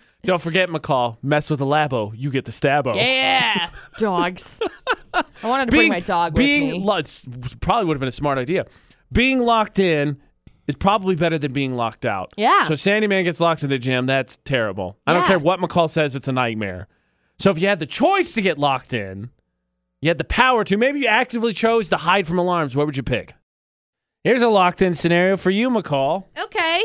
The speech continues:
Speaker 1: Aubrey texted us and said, "Once upon a time, she was going into her chicken coop, closed the door, latch fell shut."
Speaker 2: Awful.
Speaker 1: A J and McCall's debate at eight on V F X.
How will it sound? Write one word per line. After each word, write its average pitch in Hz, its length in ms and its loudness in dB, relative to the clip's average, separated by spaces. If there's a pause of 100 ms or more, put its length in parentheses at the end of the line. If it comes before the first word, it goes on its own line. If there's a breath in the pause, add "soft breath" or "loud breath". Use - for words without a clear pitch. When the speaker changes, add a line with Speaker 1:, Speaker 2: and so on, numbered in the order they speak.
(100)
Speaker 1:
Aubrey 208 340 2
texted 180 400 0
us 180 220 2
and 151 100 -6
said, 170 220 2
"Once 185 280 0
upon 196 300 2
a 190 80 2
time, 202 420 2
she 190 200 -2
was 156 100 0
going 175 240 0
into 180 160 0
her 175 80 0
chicken 196 380 -4
coop, 220 360 -4 (360)
closed 156 260 -2
the 151 60 -10
door, 196 280 0
latch 170 380 0
fell 170 380 0
shut." - 760 -8
Speaker 2:
Awful. 226 720 4
Speaker 1:
A 143 60 2
J 143 160 0
and 135 100 -4
McCall's 143 240 0
debate 139 320 0
at 135 100 -4
eight 139 200 -2
on 139 180 -4
V 147 260 -2
F 139 240 0
X. 165 380 -2